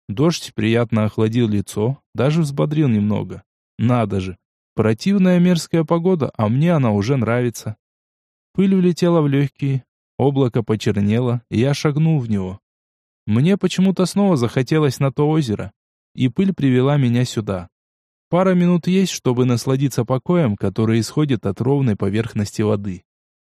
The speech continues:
И почему я так любил думать под шум голосов? Ведь именно здесь мои мысли сразу приходят в порядок. Мешок изменил меня. Валера прав.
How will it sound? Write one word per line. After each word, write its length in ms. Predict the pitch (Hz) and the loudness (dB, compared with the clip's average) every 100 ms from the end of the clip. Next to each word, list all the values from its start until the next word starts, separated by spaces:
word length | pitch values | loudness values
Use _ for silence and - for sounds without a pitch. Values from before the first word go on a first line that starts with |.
| _ _ _ | _ _ _
И 80 | 104 | -4
почему 440 | - 104 131 165 | -2 -2 2 4
я 120 | 202 185 | 4 2
так 220 | 165 156 | 0 2
любил 300 | 151 151 151 | 0 2 0
думать 420 | 143 180 117 - | 2 2 0 -2
под 180 | 107 101 | -4 -4
шум 260 | - 170 | -2 -2
голосов? 600 | 151 147 147 - 104 - _ _ _ _ _ - | 0 0 0 -2 -6 -8 _ _ _ _ _ -6
Ведь 340 | 95 113 127 | 0 0 2
именно 360 | 180 175 170 175 | 0 2 4 2
здесь 300 | 156 190 - | 2 0 0
мои 160 | 165 160 | 0 2
мысли 340 | 170 160 131 | 2 0 -2
сразу 360 | 120 139 131 120 | 0 0 0 -2
приходят 480 | 127 117 135 113 | -2 -2 0 0
в 100 | - | -2
порядок. 580 | - 120 117 98 - - _ _ _ _ _ _ - | -2 0 0 -4 -10 -20 _ _ _ _ _ _ -2
Мешок 380 | 139 151 220 202 | -2 0 0 0
изменил 440 | 170 170 185 190 | 0 2 2 2
меня. 340 | 123 98 92 - _ _ | 2 -2 -4 -12 _ _
Валера 420 | 101 110 147 165 123 | 0 2 2 2 0
прав. 420 | 110 107 110 | 0 -2 -2